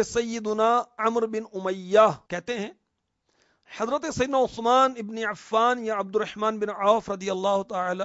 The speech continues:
عنہما ایک اونی چادر کو خریدنے کے لیے بھاؤ طے کر رہے تھے۔ میرا وہاں سے گزر ہوا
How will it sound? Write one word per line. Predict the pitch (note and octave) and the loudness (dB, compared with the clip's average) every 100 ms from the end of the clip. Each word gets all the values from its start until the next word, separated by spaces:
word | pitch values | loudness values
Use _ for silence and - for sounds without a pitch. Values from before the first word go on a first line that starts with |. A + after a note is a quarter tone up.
| G3+ | -8
عنہما | E3 E3 F3 A3 _ | -8 -6 -8 -8 _
ایک | G#3+ G3+ G3+ _ | -8 -6 -8 _
اونی | F#3 F#3 G3 | -10 -8 -8
چادر | F3+ D#3+ E3+ F3 | -6 -6 -6 -10
کو | E3+ G3+ G3+ | -8 -8 -6
خریدنے | - D#3+ E3 F#3+ F#3 | -8 -12 -10 -12 -12
کے | F#3 | -12
لیے | F#3 | -12
بھاؤ | E3+ B2+ F3 | -12 -8 -8
طے | G#3+ F3 | -6 -10
کر | D3+ C3 | -12 -16
رہے | B2 A#2 | -16 -18
تھے۔ | _ _ _ _ _ _ _ _ _ _ | _ _ _ _ _ _ _ _ _ _
میرا | E3+ A3+ | -2 0
وہاں | B3 | 2
سے | A#3 A#3+ | -2 -6
گزر | A#3 B3 | 0 0
ہوا | A#3+ | 0